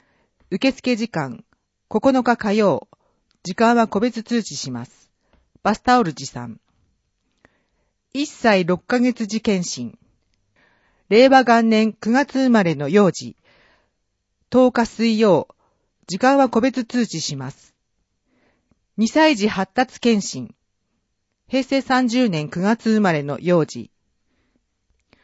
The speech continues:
歯科診察で、フッ化物四面塗布を実施しています。十一日木曜。時間は個別通知します。三歳児健診。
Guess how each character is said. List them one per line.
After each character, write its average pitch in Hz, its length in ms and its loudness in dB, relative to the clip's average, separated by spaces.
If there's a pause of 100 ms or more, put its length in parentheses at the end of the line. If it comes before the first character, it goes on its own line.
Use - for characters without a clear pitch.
(460)
歯 - 160 -12
科 277 140 2
診 277 240 -4
察 185 320 -4
で、 139 240 -4 (240)
フ 233 120 -2
ッ 233 140 -4
化 294 160 2
物 214 400 -4
四 - 180 -2
面 247 200 2
塗 262 160 0
布 185 200 0
を 151 200 0
実 175 280 -8
施 - 20 -6
し - 100 -10
て 165 120 -2
い 151 100 -8
ま 147 140 -6
す。 - 200 -20 (960)
十 277 200 2
一 254 180 -4
日 240 400 -2
木 196 300 -2
曜。 185 320 0 (520)
時 - 120 -14
間 240 200 4
は 240 120 2
個 220 160 -2
別 214 240 -2
通 208 200 -8
知 - 200 -12
し - 160 -12
ま 120 140 -10
す。 - 220 -20 (920)
三 302 300 0
歳 285 220 2
児 262 120 -4
健 269 240 0
診。 143 340 -10